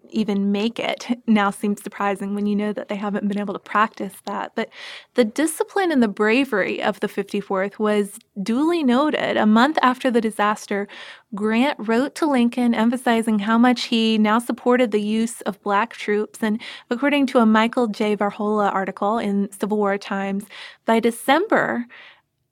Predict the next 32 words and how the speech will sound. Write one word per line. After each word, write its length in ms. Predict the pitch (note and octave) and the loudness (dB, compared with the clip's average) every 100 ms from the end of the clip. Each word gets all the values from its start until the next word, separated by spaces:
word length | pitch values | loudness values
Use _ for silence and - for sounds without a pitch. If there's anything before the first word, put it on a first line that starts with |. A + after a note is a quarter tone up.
| - | -4
of 160 | A#3+ - | -2 2
that 220 | G#3 - | 0 0
same 480 | - A#3+ C4 D4 C#4 | -4 0 0 0 2
year, 480 | B3 A3+ D#2+ - - | 2 0 0 -2 -6
sixty 560 | - - C#4 - D#4 | -10 -6 -4 -2 0
black 360 | C#4 B3 A#3 A3+ | 2 2 2 0
regiments 600 | G#3+ G#3 G3+ G3 - - | -2 -2 -4 -6 -6 -4
had 160 | A3 F#3+ | -4 -2
been 200 | G#3+ G3 | -2 -4
formed 560 | - G#3 G#3 G#3 G#3 | -4 -4 0 0 0
in 100 | G#3+ | -2
the 100 | G3+ | -2
Union 360 | G3+ G3+ G3 G3 | 0 -2 -2 -2
Army. 420 | G#3+ C4+ B3+ G#3+ | -2 -2 -2 -2
And 160 | A3 G#3+ | -2 0
they 100 | G#3 | 0
weren't 380 | G3+ G#3 A#3+ A#3+ | 0 2 2 2
regiments 580 | A#3+ A#3 B3 B3 B3 - | 2 2 2 2 2 -2
of 160 | G#3+ | -4
gravediggers 720 | A3 G#3+ A3+ A#3 A3+ A3+ A3 | 0 0 2 2 2 2 0
or 80 | G3 | -4
cooks 380 | G3 G#3+ G#3+ - | -4 -2 -2 -4
or 120 | G#3 | -6
laborers, 640 | G3+ G3 G3 G3 F#3+ G3+ - | -4 -2 -2 -4 -4 -6 -6
but 160 | G3 | -4
regiments 480 | G3 G3+ G#3 A3+ A3 | -2 -2 0 0 0
of 100 | G3+ | -8
soldiers. 680 | - G3 A3+ - - A#3 A3+ | -6 -4 -4 -4 -4 -4 -2
And 100 | G#3 | 0
by 100 | G#3+ | 0
the 120 | G#3+ | 0
war's 300 | G#3 A3 A3 | 0 0 0